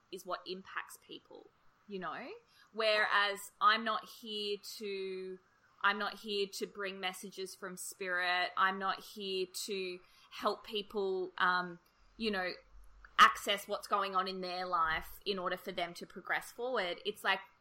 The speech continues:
let me experience it and let me channel it out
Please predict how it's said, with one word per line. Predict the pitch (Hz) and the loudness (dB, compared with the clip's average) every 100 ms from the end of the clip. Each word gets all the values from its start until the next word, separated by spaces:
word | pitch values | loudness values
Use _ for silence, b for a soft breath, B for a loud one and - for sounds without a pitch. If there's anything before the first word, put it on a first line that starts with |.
| - | 2
let | 226 - | 2 4
me | 202 208 | 0 2
experience | 220 - - 196 180 170 160 - | 0 -4 -10 -4 -4 -4 -8 -8
it | 165 156 - | -6 -4 -4
and | 196 | -4
let | 190 185 | -2 -2
me | 185 | -4
channel | 185 - 180 180 | -8 -4 -2 -2
it | 175 | -2
out | 165 135 | 0 0